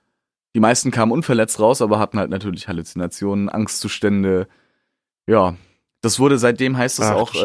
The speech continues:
Speaker 1: ist der
Speaker 2: Scheiße.
Speaker 1: Begriff weiße Folter ist davon bet-, äh, äh, geprägt auch. Schon aus dem, aus dem Hochmittelalter. Also schon auch sehr lange.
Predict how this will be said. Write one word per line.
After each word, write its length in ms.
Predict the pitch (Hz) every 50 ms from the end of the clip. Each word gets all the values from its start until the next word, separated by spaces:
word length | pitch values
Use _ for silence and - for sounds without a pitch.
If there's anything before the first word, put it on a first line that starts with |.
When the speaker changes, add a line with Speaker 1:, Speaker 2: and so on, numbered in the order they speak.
| 107 107 107
Speaker 1:
ist 120 | 107 -
der 60 | -
Speaker 2:
Scheiße. 40 | 117
Speaker 1:
Begriff 280 | 113 113 - 113 110 -
weiße 320 | 110 104 117 131 - 120
Folter 400 | - - 123 127 135 127 110 78
ist 160 | 85 87 -
davon 280 | 104 92 92 104 95 92
bet-, 140 | 87 90 -
äh, 400 | 85 90 95 92 85 - 90 90
äh, 40 | 85
geprägt 420 | 85 - - 87 85 82 - -
auch. 220 | 62 67 87 - _ _ _ _ _ _ _ _
Schon 320 | - 123 139 139 127 120 - _ _ _ _ _ _ _ _ _ _ _
aus 220 | _ - 113 123 -
dem, 280 | - 135 131 127 123
aus 180 | 101 90 113 -
dem 120 | - 120
Hochmittelalter. 680 | 127 143 - - 113 98 101 87 - - 87 - 76 - - _ _ _
Also 100 | - 92
schon 160 | - 110 80 82
auch 100 | 110 113
sehr 180 | - 101 85
lange. 260 | 78 87 92 90 80